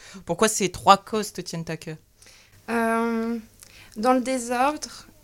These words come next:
Speaker 2: euh, j'ai toujours, euh, toujours eu des,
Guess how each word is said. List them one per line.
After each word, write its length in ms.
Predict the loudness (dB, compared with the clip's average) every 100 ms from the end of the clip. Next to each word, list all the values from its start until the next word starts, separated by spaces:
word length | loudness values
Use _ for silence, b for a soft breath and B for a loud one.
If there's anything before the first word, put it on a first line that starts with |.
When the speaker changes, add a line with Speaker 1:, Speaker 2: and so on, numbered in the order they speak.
| -6
Speaker 2:
euh, 280 | -4 -2 -4
j'ai 120 | -6
toujours, 600 | -10 -10 -8 -4 -2 -2
euh, 800 | 0 0 0 0 -2 -6 -6 -8 -8
toujours 480 | -10 -6 0 0 0
eu 160 | -6 -6
des, 1120 | -4 -4 -2 -2 -2 -4 -4 -8 -10 -12